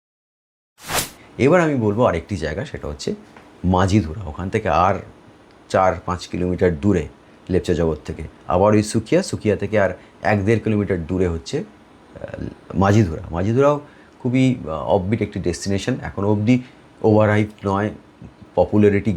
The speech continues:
গেইন করেনি এখনও, কিন্তু জায়গাটা, গ্রামটা, আহ, সত্যি অফবিট, এখনও সেই অফবিটের ছোঁয়া কিন্তু আপনারা মাঝিধুরা পাবেন।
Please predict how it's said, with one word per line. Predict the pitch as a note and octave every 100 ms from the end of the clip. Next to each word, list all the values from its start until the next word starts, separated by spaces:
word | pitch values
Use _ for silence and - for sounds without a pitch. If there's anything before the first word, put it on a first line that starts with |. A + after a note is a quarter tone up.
| D2
গেইন | A2 B2+ B2+
করেনি | A2+ A2+ G#2
এখনও, | F#2 B2
কিন্তু | B2 A2+ C#3 - - - - -
জায়গাটা, | F2+ F2+ D#2+ F#2 - G#3+ -
গ্রামটা, | F2 G2+ C#3 B2 D#2+
আহ, | - - - - -
সত্যি | - G#2+ - F3 E3+
অফবিট, | - F2 E2+ E2 E2
এখনও | D#2+ G2 F#2+ - - - -
সেই | - A#2 B2 -
অফবিটের | - E2+ G#2 A#2 A2+
ছোঁয়া | - F#2
কিন্তু | F#2 F2+ F2
আপনারা | E2 G#2
মাঝিধুরা | A2+ E2 D#2 D#2+ F2+ B2+ F3 - - -
পাবেন। | G#2 F#2 D2